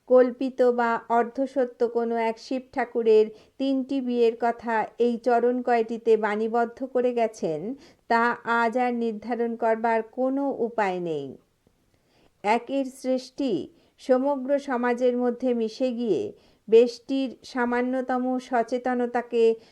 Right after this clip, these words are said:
সমষ্টির যৌথ অভিজ্ঞানের ক্ষেত্রে পূর্ণ মুক্তি দিয়ে ফেলেছে।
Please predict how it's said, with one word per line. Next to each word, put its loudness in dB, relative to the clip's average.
সমষ্টির -4
যৌথ 2
অভিজ্ঞানের 0
ক্ষেত্রে 0
পূর্ণ 2
মুক্তি -2
দিয়ে 2
ফেলেছে। -2